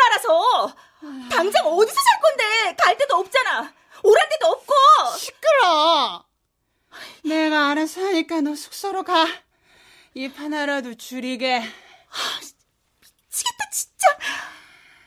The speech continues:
Speaker 2: 미치는 건 나야. 내가 나 좋자고 이랬니? 잘 좀 살아보겠다는데. 세상이 날 가만 안 두잖아.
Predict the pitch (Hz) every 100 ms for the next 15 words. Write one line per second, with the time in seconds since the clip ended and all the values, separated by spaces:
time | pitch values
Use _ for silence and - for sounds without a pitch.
0 | - - 175 202 - - 202 180 175 175
1 | 180 185 190 202 214 208 190 160 - _
2 | _ _ _ _ _ - - _ - 302
3 | 311 294 247 202 190 262 277 427 453 494
4 | 453 403 370 403 480 698 679 _ _ _
5 | _ _ _ - - - - 320 392 427
6 | 339 403 370 349 415 466 453 381 359 311
7 | 320 294 277 254 196 165 165 180 175 -
8 | - - - _ _ _ _ _ _ _
9 | _ _ - - 480 480 494 480 392 403
10 | 370 381 427 415 339 320 262 277 320 285
11 | 285 226